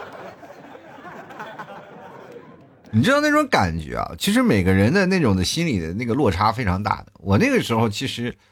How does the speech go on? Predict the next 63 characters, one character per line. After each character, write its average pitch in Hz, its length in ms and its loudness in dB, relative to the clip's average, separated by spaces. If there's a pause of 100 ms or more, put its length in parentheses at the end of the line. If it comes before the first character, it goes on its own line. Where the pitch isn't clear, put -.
(140)
自 208 160 -2
己 113 120 0
也 92 120 2
非 117 140 -2
常 95 140 4
茫 82 200 -2
然， 65 280 -8 (300)
我 107 180 4
没 107 140 8
有 214 140 6
办 220 320 4
法 190 160 4
去 143 100 -10
选 80 320 -4
择 95 100 0
一 113 120 -2
个 147 80 -2
自 151 120 -10
己 160 80 -6
想 69 220 -8
要 110 180 0
的， 73 200 -6
因 180 160 0
为 262 80 0
那 269 120 0
个 208 120 2
时 104 180 -2
候 101 280 0
在 160 140 0
没 160 80 -2
有 147 140 2
遇 143 140 0
到 123 100 2
你 95 160 2
P 85 160 -8
嫂 87 160 -4
之 98 140 -6
前 - 200 -6
呢， 76 80 -10 (500)
我 107 280 4
总 101 260 2
是 196 280 2
感 82 220 0
觉 85 120 2
我 104 160 4
自 143 160 -4
己 90 120 -2
人 82 180 -2
生 110 180 -2
是 95 340 -6
飘 123 300 0
着 95 100 -4
的， - 140 -14 (100)
而 113 160 0
且 113 140 0
那 131 160 -2
段 120 160 0
时 107 120 -4
间 113 220 -4
做 123 160 -2
节 82 160 -4
目 101 200 -2
啊， 67 180 -6